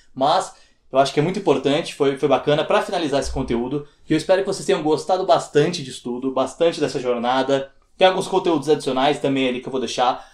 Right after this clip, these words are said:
um bônus, pra agregar um pouco mais de conhecimento, mas aqui finaliza a adaptabilidade profissional, legal? Deixe seus comentários, fala pra gente o que vocês acharam. Se quiserem conhecer os outros cursos,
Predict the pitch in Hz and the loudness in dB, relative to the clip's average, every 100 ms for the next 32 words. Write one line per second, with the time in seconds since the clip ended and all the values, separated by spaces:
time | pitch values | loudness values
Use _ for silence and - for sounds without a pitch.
0 | _ - 123 131 160 156 147 - _ - | _ -14 0 4 4 0 -8 -14 _ -2
1 | 135 131 139 175 180 185 160 139 - 123 | 0 2 4 4 4 0 0 -2 -2 -6
2 | 120 123 131 147 151 143 147 180 - 208 | -6 -6 -6 -6 -4 -2 0 -2 -8 0
3 | 220 180 180 190 190 165 151 156 160 170 | 0 2 2 0 0 2 4 4 2 -2
4 | 160 139 135 135 143 135 180 156 101 104 | 2 2 2 0 -4 -4 -2 -2 -2 -4
5 | 104 143 185 - - _ _ _ _ _ | 2 4 4 2 -10 _ _ _ _ _
6 | 147 143 170 151 127 147 156 160 151 - | -4 0 0 0 2 6 6 6 0 -8
7 | _ 151 160 156 147 - 139 135 123 - | _ 2 2 0 -4 -6 -6 -4 -4 0
8 | 135 131 139 139 - _ _ - 151 160 | 4 6 4 0 -6 _ _ -10 -2 0
9 | 151 - - 151 135 160 151 160 135 - | 0 -6 -4 -2 2 2 2 -2 -4 0
10 | 151 147 151 - | 0 0 -8 -6